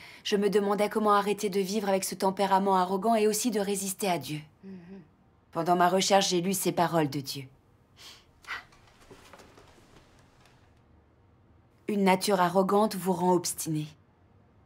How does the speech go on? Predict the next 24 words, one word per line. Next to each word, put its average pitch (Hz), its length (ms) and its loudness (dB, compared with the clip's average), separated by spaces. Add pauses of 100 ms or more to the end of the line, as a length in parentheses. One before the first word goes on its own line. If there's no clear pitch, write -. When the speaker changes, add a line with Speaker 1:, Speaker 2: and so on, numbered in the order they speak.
(240)
Speaker 1:
Quand 180 140 0
des 175 160 4
gens 196 160 4
ont 175 80 2
ce 170 140 -4
tempérament 180 580 2
obstiné, 165 460 0
n'ont-ils 185 340 -2
pas 208 180 2
tendance 190 460 0
à 165 80 0
s'entêter ? 175 540 -4 (920)
Comment 220 280 2
alors 208 280 4
te 202 80 -2
débarrasses-tu 180 580 4
de 180 80 2
ton 170 200 0
entêtement ? 156 540 -2 (1300)
Quand 175 160 -2
tu 202 200 0
as 185 100 8
une 190 200 4
idée, 180 380 0